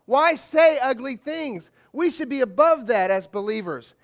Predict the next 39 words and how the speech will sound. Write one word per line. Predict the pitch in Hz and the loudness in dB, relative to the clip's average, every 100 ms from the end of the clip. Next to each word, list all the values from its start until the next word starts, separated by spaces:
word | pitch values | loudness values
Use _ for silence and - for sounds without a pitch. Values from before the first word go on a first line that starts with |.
| _ | _
And | 226 | 0
our | 240 | 2
actions | 226 285 302 - 262 233 | 4 2 2 -4 -10 -8
should | 254 247 | -6 0
always | 277 311 311 285 202 | 4 4 2 -2 -8
be | 233 233 | -8 -8
good | 185 - 311 349 294 | -10 -4 0 0 -2
deeds, | 190 233 214 240 196 - _ _ _ | -8 -8 -8 -10 -14 -20 _ _ _
so | 254 | 0
that | 254 | 2
when | 254 | 0
the | 240 | 0
world | 247 294 302 | 6 8 8
looks | 269 294 294 | 4 -4 0
at | |
us | 294 294 | 0 0
and | 233 | 0
hates | 277 311 294 | 0 0 -4
us | 262 | -6
because | 262 269 240 | -4 -2 -2
we | 240 | -2
love | 240 226 | -2 -2
Christ, | - 285 330 294 - _ _ | -2 -2 0 -2 -8 _ _
then | 240 262 | 0 4
let | 320 330 | 4 4
that | 320 | 2
be | 285 | -2
the | 247 269 | -4 -2
only | 269 | -2
reason | 262 262 220 | -4 -8 -6
they | 240 226 | -4 0
hate | 247 254 | 0 0
us. | 147 - - _ _ _ _ _ _ _ _ _ _ _ _ _ _ _ _ _ | -4 -12 -20 _ _ _ _ _ _ _ _ _ _ _ _ _ _ _ _ _
Our | 170 175 | -2 -2
deeds | 139 226 262 262 196 - _ _ _ _ - | -4 -8 -8 -10 -14 -20 _ _ _ _ -20
should | 160 | -18
speak | - 240 | -10 -10
for | 190 208 | -8 -10
themselves. | 196 - 175 120 - - | -8 -4 -4 -4 -12 -20